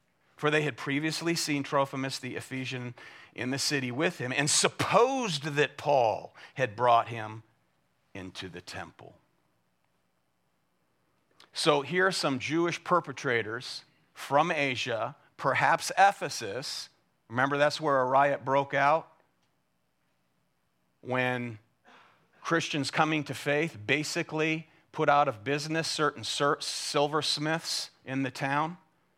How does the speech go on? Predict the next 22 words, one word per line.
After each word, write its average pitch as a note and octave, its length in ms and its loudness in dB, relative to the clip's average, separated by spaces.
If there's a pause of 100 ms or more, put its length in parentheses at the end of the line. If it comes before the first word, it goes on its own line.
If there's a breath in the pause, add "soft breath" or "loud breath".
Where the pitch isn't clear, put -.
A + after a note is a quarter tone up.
(520)
when B2 140 -6
they C3 280 -2
had B2 260 -2
no C3+ 180 0
longer C#3 380 0
had, C3 300 0
uh, B2 100 0
anyone C3+ 380 -2
to B2 100 -12
purchase C#3+ 480 -4
their B2 160 -4
little B2 220 -6
silver C3+ 440 -2 (100)
trinkets, D#3 720 -4
their A#2 180 -12
little B2+ 260 -4
idols. D3 640 -4 (1400)
That's A#2 160 -10
what G#2 100 -12
Christianity A#2 640 -8
does, G2 380 -6
right? G#2 260 -10